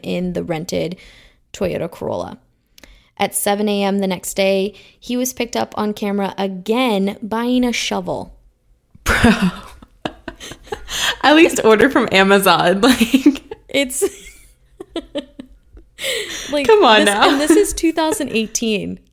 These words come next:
Speaker 1: Like, it's not like the security thing is a new thing.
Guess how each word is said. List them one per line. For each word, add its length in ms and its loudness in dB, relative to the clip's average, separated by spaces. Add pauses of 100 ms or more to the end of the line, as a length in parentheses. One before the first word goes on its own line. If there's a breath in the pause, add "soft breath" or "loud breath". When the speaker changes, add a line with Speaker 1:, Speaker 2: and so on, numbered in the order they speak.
(140)
Speaker 1:
Like, 520 -2
it's 320 -6
not 460 -2
like 280 -2
the 380 0
security 640 -6
thing 320 -2
is 180 -2
a 80 -2
new 220 0
thing. 440 -6